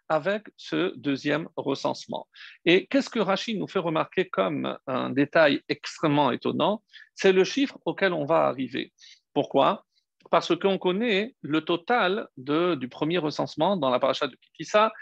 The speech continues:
combien, donc dans Pekoudé, combien de, de, de juifs il y avait ? Six cent trois mille cinq cent cinquante. Donc, c'est le chiffre exact. Donc, ça, c'était, on va dire, en Tishri. Et maintenant, donc,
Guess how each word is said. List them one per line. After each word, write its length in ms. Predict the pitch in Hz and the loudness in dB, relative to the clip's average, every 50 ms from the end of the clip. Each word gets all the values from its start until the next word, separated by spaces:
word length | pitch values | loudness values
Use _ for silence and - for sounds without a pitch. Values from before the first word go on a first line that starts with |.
| - - - - _ | -18 -18 -18 -18 _
combien, 560 | - - 202 202 190 180 196 208 190 165 - - | 2 4 4 4 4 4 4 4 4 4 0 -2
donc 200 | - - - - | -6 -12 -12 -12
dans 120 | - - | -12 -6
Pekoudé, 560 | - 131 - - 151 151 151 196 196 208 - - - - - _ | -4 -6 -4 -2 -2 2 4 4 4 4 2 -2 -10 -20 -16 _
combien 460 | - 180 190 190 190 220 214 208 - - | 0 2 4 4 6 4 4 4 2 -2
de, 260 | - 143 139 156 160 147 | -4 -2 0 0 0 0
de, 120 | 143 143 | 0 -2
de 160 | 135 139 143 | -2 -2 -2
juifs 240 | 135 156 196 160 - | -4 -4 -6 -4 -2
il 60 | - | -2
y 20 | 143 | -2
avait ? 340 | 127 131 143 160 202 220 - - - _ _ _ | 0 0 -2 -2 -2 -4 -6 -14 -20 _ _ _
Six 300 | - - - - 240 240 | -18 -12 -8 -6 -4 -4
cent 380 | - - - 196 165 - - - _ - | -4 -4 -4 -4 -4 -4 -6 -12 _ -16
trois 360 | - - - - 185 180 175 | -14 -10 -2 2 4 4 4
mille 460 | 170 170 175 185 208 233 247 262 302 - _ _ _ _ | 4 2 0 0 0 0 -2 -2 -4 -8 _ _ _ _
cinq 400 | - - - - 180 170 160 - | -18 -6 -4 -2 -2 -2 -4 -8
cent 400 | - - 180 185 196 220 254 _ _ _ | -4 -2 0 0 0 0 -4 _ _ _
cinquante. 580 | - - - 165 147 - - - - - - - - _ _ _ _ _ _ _ - | -10 -4 -2 -2 -2 -2 -4 -6 -6 -10 -14 -16 -18 _ _ _ _ _ _ _ -12
Donc, 120 | 139 123 | -12 -4
c'est 120 | - - 139 | -2 0 0
le 80 | 123 | 0
chiffre 280 | 123 - 220 220 - - - _ _ - | 0 0 -2 -4 -4 -8 -14 _ _ 0
exact. 540 | 170 156 143 135 127 139 139 - - - - - _ - - - - _ | 0 0 0 0 0 0 0 -2 -4 -12 -16 -18 _ -20 -20 -20 -18 _
Donc, 220 | - - 139 147 143 | -2 0 0 0 2
ça, 140 | - - 220 | 4 4 4
c'était, 400 | 220 - 190 190 - 202 202 214 | 6 6 4 4 4 4 6 6
on 100 | 208 175 | 4 4
va 140 | 131 131 123 | 2 2 2
dire, 260 | - 170 190 185 180 - - | 2 2 0 0 0 -2 -2
en 160 | 135 127 123 | -2 -2 -2
Tishri. 540 | - - 170 165 - - - - 120 - - _ _ - - - - _ - | -4 -6 -6 -4 -4 -4 -4 -4 -6 -6 -8 _ _ -20 -20 -20 -20 _ 0
Et 160 | - 147 160 | 2 4 4
maintenant, 640 | 165 165 160 165 - 185 190 240 247 214 - - - | 4 2 0 0 -2 0 2 4 4 4 2 0 -4
donc, 220 | 131 120 139 - | -4 -4 -4 -4